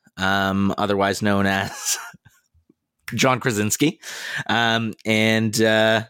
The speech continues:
yeah, you know, he plays a small part in the movie, um, just at the beginning. But, uh, yeah, the movie itself's fantastic. I really enjoyed it. Uh, Cillian Murphy is a fantastic addition to the cast. He's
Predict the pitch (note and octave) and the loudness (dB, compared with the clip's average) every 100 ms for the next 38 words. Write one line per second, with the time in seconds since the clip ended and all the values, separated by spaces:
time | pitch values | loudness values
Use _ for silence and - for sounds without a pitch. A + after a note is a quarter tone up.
0 | _ F3 G#3+ A#2+ B2+ B2+ B2+ D3 C#3 A#2+ | _ 2 2 2 0 2 2 2 2 0
1 | - C3 B2 A#2+ A2+ A2+ G#2+ A2+ A#2 A#2+ | -2 2 2 2 0 -2 0 2 4 4
2 | A2+ A#2+ A#2+ - - - G2+ G2+ G#2 G#2 | 2 0 -4 -16 -16 -4 0 2 0 -2
3 | F#2 - A#2 - - G2+ F#2 B2+ D3 C#3+ | -4 -2 0 0 -2 -2 0 0 2 0
4 | C3+ - - _ - B2 A#2+ - C#3+ C#3+ | -2 -8 -20 _ 0 0 0 2 4 6
5 | C#3+ G3+ B3 D3 F3+ G3+ G3+ G#3+ F#3 - | 4 4 2 2 4 4 4 2 0 -2
6 | - D#3+ D#3+ E3+ F3+ E2+ G#2+ D3 E3 F3 | -2 0 0 0 -2 -4 0 2 2 2
7 | E3+ C#3 B2 D#3+ B2+ - G#2+ A2 - - | 2 4 6 6 4 -2 0 0 0 0
8 | E3+ E3 D3+ C#3 C#3+ C#3+ C#3 A2+ A2+ B2+ | 2 4 4 2 4 4 6 4 0 0
9 | A#2+ A#2 A#2 A#2 - G#2+ G#2+ G#2 C3 B2+ | 0 0 -2 -4 -8 -4 0 2 2 2
10 | C3 B2+ C3 C3+ C#3 A2 G2+ F#2+ | 2 0 0 -2 -4 0 2 2